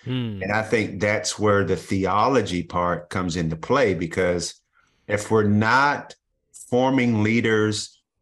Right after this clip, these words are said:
Speaker 2: and transforming people into the image of Christ, then the outcome is always gonna be something different than what it should be.
Speaker 1: Yeah. Yeah. I, ooh, that's really good. I think particularly because actually talking about it that way,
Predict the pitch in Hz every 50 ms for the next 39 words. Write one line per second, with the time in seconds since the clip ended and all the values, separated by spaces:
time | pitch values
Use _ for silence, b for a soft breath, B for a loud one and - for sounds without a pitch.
0 | _ _ _ 101 98 92 87 - - - 120 127 135 139 135 113 - - - 113
1 | 110 107 107 101 101 98 95 - - - - 180 185 170 - - 101 90 87 92
2 | 110 127 127 b b b b b b _ _ - 113 113 113 110 - 113 92 101
3 | 92 95 107 104 98 82 - 85 - - - 156 160 123 101 95 95 - - -
4 | - - 101 107 104 92 95 - - 117 131 135 123 - - 107 95 92 87 85
5 | 101 98 98 98 92 - 95 90 87 92 85 - - 92 80 - 87 82 82 80
6 | 117 120 - - 87 85 82 - - 95 85 85 85 80 85 82 - - 82 78
7 | - - - 107 104 _ _ 110 110 110 107 104 101 95 90 - _ _ _ B
8 | B B B B B B B - 156 165 - 127 143 - - _ b b b b
9 | b b b b b b b b b b b b b b b b 196 208 202 175
10 | 165 160 - - 175 165 151 139 156 160 151 113 131 139 - - 160 - - -
11 | - B B B B B _ _ - 139 - 208 - 175 143 120 123 113 - 127
12 | 117 104 - - 135 - - - 110 - - - - - - - 160 135 113 107
13 | 104 101 90 - 101 95 - - 107 101 - - 90 101 101 95 92 87 87 90
14 | 92 92